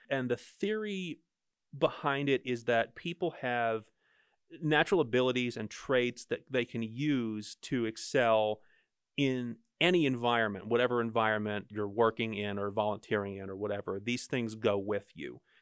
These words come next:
And so especially these days, over the course of a career, you might work with six or seven different organizations,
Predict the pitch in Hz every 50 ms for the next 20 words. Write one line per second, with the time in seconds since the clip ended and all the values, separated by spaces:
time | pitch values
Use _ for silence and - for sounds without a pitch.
0 | _ _ _ _ _ - 147 139 139 - - 160 160 156 - - 285 302 269 285
1 | 185 127 113 117 123 123 120 - 117 104 104 117 110 113 107 110 107 117 127 -
2 | - 117 110 110 - - 110 110 - - - 113 110 110 107 110 107 104 107 110
3 | 113 113 113 117 117 123 123 120 110 113 107 107 - - 117 110 107 104 101 104
4 | - - - _ _ _ _ _ _ _ - - - 151 127 - - 123 - -
5 | 127 113 110 110 107 107 101 - 110 104 98 98 101 101 104 104 104 120 131 135
6 | - - - - - 117 - -